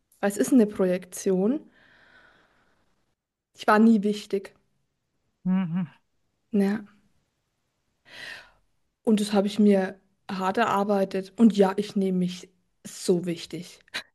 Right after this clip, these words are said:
Speaker 1: <laughs> Musst du nicht tun. Muss keiner tun weiter. Also doch, doch, wenn du mit mir irgendwie in Beziehung sein willst oder mit mir Beziehung machen willst, solltest du mich auch wichtig nehmen.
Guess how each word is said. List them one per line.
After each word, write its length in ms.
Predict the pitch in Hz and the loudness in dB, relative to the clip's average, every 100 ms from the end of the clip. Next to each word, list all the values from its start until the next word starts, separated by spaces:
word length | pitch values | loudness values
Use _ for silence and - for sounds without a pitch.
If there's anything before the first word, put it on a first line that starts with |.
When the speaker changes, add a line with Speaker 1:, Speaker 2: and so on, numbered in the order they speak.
| _ _ _ - | _ _ _ 0
Speaker 1:
<laughs> 920 | 214 208 - - - 175 - - - - | 2 2 0 -14 -10 -10 -10 -10 -2 6
Musst 340 | 320 349 - | 6 6 8
du 120 | 339 | 10
nicht 340 | 339 359 - - | 10 8 4 4
tun. 240 | 330 370 415 - _ _ _ _ _ _ _ _ _ - | 6 6 4 -4 _ _ _ _ _ _ _ _ _ 0
Muss 220 | 269 - | 0 0
keiner 400 | - 240 294 294 | 2 4 4 0
tun 400 | - 311 339 339 | 0 4 6 6
weiter. 400 | 269 277 285 359 508 508 _ _ - | 4 2 2 2 2 0 _ _ -2
Also 320 | 196 208 208 - | 2 2 0 -2
doch, 380 | 175 415 - - _ _ _ _ | 4 4 2 -16 _ _ _ _
doch, 300 | - 220 - | -4 -2 -2
wenn 140 | 226 226 | -2 0
du 80 | 226 | -2
mit 160 | 226 | -2
mir 200 | 226 226 | -4 -2
irgendwie 260 | 226 233 226 | -2 -2 0
in 80 | 220 | -2
Beziehung 640 | 208 - - 277 311 311 | -4 -6 2 4 4 0
sein 340 | 311 277 277 285 | -2 -4 -4 -4
willst 180 | 302 269 | -4 0
oder 100 | 208 | 2
mit 200 | 214 220 | 2 2
mir 120 | 208 | -2
Beziehung 340 | 214 - 277 | -2 -2 -2
machen 240 | 269 254 254 | 0 -2 -4
willst, 280 | 247 - | -6 -12
solltest 640 | - 214 - 254 262 - - | -14 -4 4 6 6 2 6
du 60 | |
mich 220 | 294 269 - | 6 6 4
auch 180 | 233 | 2
wichtig 300 | 330 302 294 | 0 -6 -6
nehmen. 180 | 277 285 | -4 -4